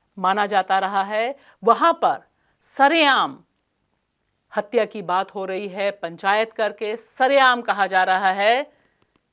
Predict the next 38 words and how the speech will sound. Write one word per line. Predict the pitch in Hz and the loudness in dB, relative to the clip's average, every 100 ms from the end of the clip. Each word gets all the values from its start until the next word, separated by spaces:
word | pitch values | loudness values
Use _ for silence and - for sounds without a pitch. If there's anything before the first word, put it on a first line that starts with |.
| - | -14
कि | 202 | -4
जो | 247 247 | 0 2
भी | 247 208 139 _ _ - | 0 -6 -8 _ _ -10
गौवंश | 170 214 214 240 269 | 2 2 4 2 0
पर | - 196 | -2 -2
हाथ | - 202 240 247 | 0 4 4 4
रखेगा, | 226 - 214 214 220 233 - - | -4 -2 -2 0 0 -2 -6 -6
उसका | 233 240 | 0 0
सर | 220 - 233 240 _ - | 2 2 2 0 _ -6
अलग | 196 190 - | -4 -4 -6
कर | 160 | -12
दिया | 147 147 143 | -12 -14 -12
जाएगा। | 120 - - - - _ _ _ - | -14 -16 -14 -16 -16 _ _ _ 0
हम | 247 | 0
सब | 226 269 | 2 0
जानते | 196 214 226 254 | 2 0 2 -2
हैं | 240 240 254 277 _ - | -2 -4 -8 -12 _ -8
कि | |
हरियाणा | 196 214 214 214 220 | -2 0 2 2 -2
में | 214 | -8
चुनाव | 220 196 185 175 | -10 -6 -4 -6
होने | 160 160 | -10 -14
हैं | 160 151 - - _ _ - | -16 -20 -20 -20 _ _ 4
और | 262 269 - | 6 4 2
वहाँ | 214 220 285 | 0 4 4
पर | 285 285 311 311 _ _ - | 4 0 0 -4 _ _ -8
बहुत | 254 311 | -6 -6
सुनियोजित | - 302 294 339 381 392 269 | -6 -2 0 2 2 2 -2
ढंग | 254 240 | -4 -6
से | - 185 110 _ _ _ 233 | -4 -8 -8 _ _ _ -6
एक | 233 | -4
नफरत | 226 214 262 247 | -4 -2 0 -2
का | - 202 | 0 0
माहौल | 180 170 208 226 254 _ _ - | 0 0 2 2 -2 _ _ -10
फैलाया | 214 202 185 180 | -2 2 4 4
जा | 156 143 | 2 -2
रहा | 143 156 143 | -4 -6 -8
है। | - - | -10 -20